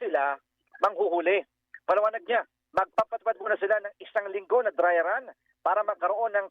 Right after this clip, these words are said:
tamang impormasyon ang mga motorista. Ipinunto naman ni Artes na pinag-aaralan na rin ng, ah, gobyerno na alisin ang bike lane infrastructure sa kasagsagan ng edsa rebuild. Sa panig ng D O T R, sinabi ni Transportation Secretary Vince Dizon na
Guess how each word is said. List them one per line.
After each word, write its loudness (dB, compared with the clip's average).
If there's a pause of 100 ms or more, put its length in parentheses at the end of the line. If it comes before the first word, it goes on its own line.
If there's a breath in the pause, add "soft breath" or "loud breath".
tamang -2
impormasyon 0 (400 loud breath)
ang 0
mga 0
motorista. -2 (340)
Ipinunto 0
naman 0
ni -6
Artes -2 (400)
na 2
pinag-aaralan 0
na 0
rin -4
ng, -2
ah, 4
gobyerno -2
na 0
alisin -8
ang -10
bike -2
lane -6
infrastructure 0 (400)
sa 0
kasagsagan -2
ng -4
edsa 0
rebuild. 0 (480 soft breath)
Sa 2
panig -4
ng -2
D -4
O 4
T -8
R, 2 (320)
sinabi 2
ni -4
Transportation -2
Secretary 2
Vince -12
Dizon 0
na 2